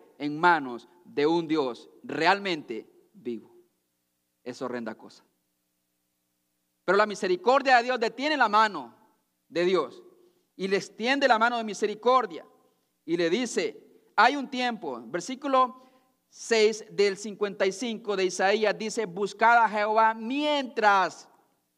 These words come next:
puede ser hallado". Ese mientras tiene que ver con un tiempo, es decir, que hay un límite de tiempo.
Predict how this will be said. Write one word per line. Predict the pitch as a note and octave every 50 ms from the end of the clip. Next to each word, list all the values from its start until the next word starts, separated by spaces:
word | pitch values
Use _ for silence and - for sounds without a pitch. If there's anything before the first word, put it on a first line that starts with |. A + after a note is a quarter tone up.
| _ _ _ _ _ _ _ _ _ _ _ _ _ _ _ _
puede | - B2 C3 C3 B2+
ser | A2+ B2 A#2
hallado". | A2+ A2+ A#2 A2+ G2 - _ _ _ _ _ _ _ _ _ _ _ _ _ _ _
Ese | - F3 F#3+ - B3+ A#3+
mientras | A#3+ A#3+ A#3+ B3+ C#4 D4+ E4 E4 D#4 C#4 B3 - F3 E3+ D3 C3+ - - _ _ _ _ _ _ _ _ _ _ _ _ _ _ _ _ _ _ _ _ _ _ _ _ _ _ _ _ _ _ _ _ _
tiene | - D#3+ F#3 G#3 F#3
que | G3
ver | F#3 F#3+ F#3+ F#3+
con | G3 G3 F#3
un | F#3+ F#3+ F#3
tiempo, | - G#3 F#3 E3+ C#3+ A#2 - C#3+
es | D3+
decir, | G3 G3 F#3+ A#3 A3 F#3 C#3 - - - _ _ _ _ _
que | - G3 G3
hay | G#3+ A#3+
un | C4 A#3+ A#3
límite | A#3+ B3 C#4+ C#4+ C#4 C#4 C#4 C#4
de | A3+ A3 G#3+
tiempo. | G#3+ A#3 A#3+ A3 F3+ D3+ - - A#2 A#2+